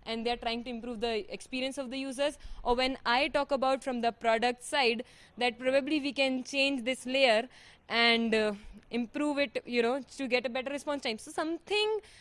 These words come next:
where you can talk on a similar level is required, and, uh, soon in future, hopefully we'll see a breed where design and development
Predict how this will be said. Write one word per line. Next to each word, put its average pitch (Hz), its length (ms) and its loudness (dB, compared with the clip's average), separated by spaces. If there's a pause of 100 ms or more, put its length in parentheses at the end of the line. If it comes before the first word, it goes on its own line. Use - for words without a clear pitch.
(160)
where 302 200 4
you 330 300 0
can 302 560 2
talk 277 260 2
on 285 160 0
a 285 60 -2
similar 277 400 0
level 285 380 2
is 240 160 -2
required, 233 640 2 (440)
and, 233 420 2
uh, 220 220 4 (220)
soon 381 380 4
in 277 180 -4
future, 285 460 0
hopefully 285 480 0
we'll 262 240 0
see 294 220 0
a 269 60 2
breed 233 400 -2
where 226 320 0 (460)
design 269 420 2
and 262 120 0
development 233 560 0